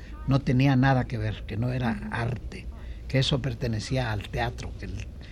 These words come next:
que el teatro, que también era un arte, era una cosa separada.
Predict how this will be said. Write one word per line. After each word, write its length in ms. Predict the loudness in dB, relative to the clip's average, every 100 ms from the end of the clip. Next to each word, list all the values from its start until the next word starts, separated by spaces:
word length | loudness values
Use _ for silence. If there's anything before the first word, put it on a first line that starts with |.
| -12 -6
que 100 | -2
el 120 | 0
teatro, 340 | 4 4 4 -2
que 80 | -2
también 360 | 0 2 4
era 120 | 4
un 140 | 4 2
arte, 320 | 0 0 0
era 160 | 0 0
una 180 | -2
cosa 460 | -2 -6 -4 -6 -6 -10 -10 -10 -10 -10 -10 -10 -10 -6
separada. 580 | -4 -2 -2 -2 -4